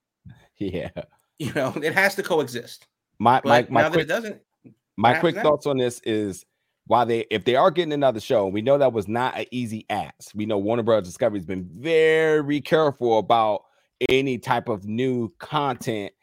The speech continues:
Speaker 1: or, uh, releases that they have. So if you're gonna get a new show, you gotta come up with a business plan that makes sense to them.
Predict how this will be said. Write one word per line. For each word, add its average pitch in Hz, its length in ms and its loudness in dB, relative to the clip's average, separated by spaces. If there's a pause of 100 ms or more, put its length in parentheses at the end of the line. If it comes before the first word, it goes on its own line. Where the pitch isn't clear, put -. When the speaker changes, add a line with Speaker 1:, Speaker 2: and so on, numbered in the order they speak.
(340)
Speaker 1:
or, 104 500 2
uh, 101 180 -2
releases 117 600 -4
that 107 180 -2
they 98 120 -2
have. 92 260 -6
So 131 140 0
if 127 80 -6
you're 160 80 -4
gonna 196 180 2
get 196 140 2
a 190 40 4
new 180 160 0
show, 147 420 4
you 117 180 -6
gotta 127 300 2
come 135 280 0
up 143 220 2
with 120 100 2
a 107 60 0
business 151 400 -4
plan 160 320 -2
that 98 160 -2
makes 127 260 -4
sense 135 220 -6
to 120 120 -4
them. 165 280 -2